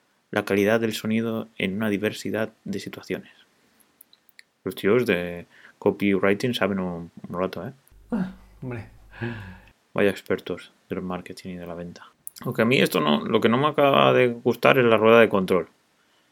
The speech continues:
Speaker 1: equipada con una rueda que permite controlar el, el paneo y la inclinación del estabilizador con precisión,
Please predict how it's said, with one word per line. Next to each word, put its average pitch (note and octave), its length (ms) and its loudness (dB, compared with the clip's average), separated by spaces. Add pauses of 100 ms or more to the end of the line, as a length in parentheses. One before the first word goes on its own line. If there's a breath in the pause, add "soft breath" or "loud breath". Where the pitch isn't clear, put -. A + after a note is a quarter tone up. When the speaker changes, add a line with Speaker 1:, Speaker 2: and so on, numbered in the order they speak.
(280)
Speaker 1:
equipada A2+ 500 2
con A#2 120 -2
una A2+ 120 0
rueda A#2 280 4
que G#2 100 0
permite G#2+ 360 0
controlar G#2 500 2 (100)
el, G#2 80 -4
el G2 140 -2
paneo B2 840 -4 (100)
y A2+ 100 -8
la G#2 100 -4
inclinación F#2+ 460 -4
del G#2+ 120 -2
estabilizador G2+ 600 -6
con G#2+ 140 -8
precisión, F#2 520 -6